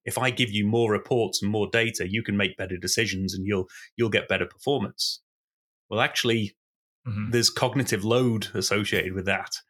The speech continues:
Speaker 1: There's headspace, and you just go, "I'm drowning in this stuff." How,
Speaker 2: Yeah.
Speaker 1: yeah, I, give me insights, give me things that help me make better decisions,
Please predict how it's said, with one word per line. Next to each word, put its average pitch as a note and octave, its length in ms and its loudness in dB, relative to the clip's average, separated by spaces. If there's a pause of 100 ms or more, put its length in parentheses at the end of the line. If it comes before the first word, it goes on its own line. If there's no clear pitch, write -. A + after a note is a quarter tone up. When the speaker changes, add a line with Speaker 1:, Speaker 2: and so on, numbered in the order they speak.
(320)
Speaker 1:
There's F#2+ 160 -4
headspace, A2+ 720 2
and F#2+ 80 -6
you G2+ 160 0
just A2+ 240 0
go, G#2 380 -2 (160)
"I'm A#2 100 0
drowning A#2 460 2
in F#2 100 -2
this - 140 -4
stuff." - 400 -6 (720)
How, C3 140 2
Speaker 2:
Yeah. A2 340 0
Speaker 1:
yeah, G2+ 200 0
I, B2 80 4 (280)
give D3+ 160 2
me B2 120 4
insights, B2 640 2
give B2+ 160 0
me C#3 80 2
things B2 240 0
that - 140 -2
help B2+ 260 0
me A#2 180 0
make A2 280 -2
better G#2 200 -2
decisions, G2+ 800 -2